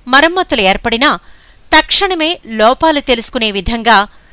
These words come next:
అత్యాధునిక సాంకేతిక పరిజ్ఞానంతో పనులు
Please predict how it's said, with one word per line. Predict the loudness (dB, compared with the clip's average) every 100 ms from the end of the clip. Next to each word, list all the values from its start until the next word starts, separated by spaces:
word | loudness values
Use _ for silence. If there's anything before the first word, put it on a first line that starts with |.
| -20 -20 0
అత్యాధునిక | 0 0 0 2 2 0 -2 -2
సాంకేతిక | 0 2 2 0 -6 -4 -4
పరిజ్ఞానంతో | -2 -2 0 -2 -2 -2 -4 -4 -6 -4
పనులు | -2 -2